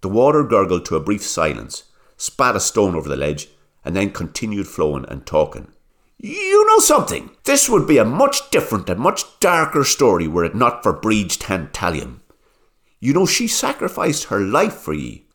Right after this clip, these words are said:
which was nice." "More than nice. Heroic," muttered Nancy.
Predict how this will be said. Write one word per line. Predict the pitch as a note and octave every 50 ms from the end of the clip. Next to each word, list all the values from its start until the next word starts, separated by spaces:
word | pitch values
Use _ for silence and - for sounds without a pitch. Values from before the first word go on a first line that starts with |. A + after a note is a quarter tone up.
| _ _ _
which | - F2 - E2
was | D2 -
nice." | D2 E2+ G2 C#3 - - - - - _ _ _ _ _ _ _ _ _ _ _ _ _ -
"More | - C2 C#2 C#2+ E2 F#2 F#2
than | D2+ C#2 C2+ C#2+
nice. | D#2 E2 D#2 - - - - _ _ _ _ _ _ - _ _
Heroic," | _ - - - - D2+ F2 G2+ G2+ D#2 - - - - _ _ - _ _ _ _ _ _ _ _ _ _ _
muttered | - D2 C#2+ - A1+ A1
Nancy. | - B1+ B1+ B1+ - - - - - _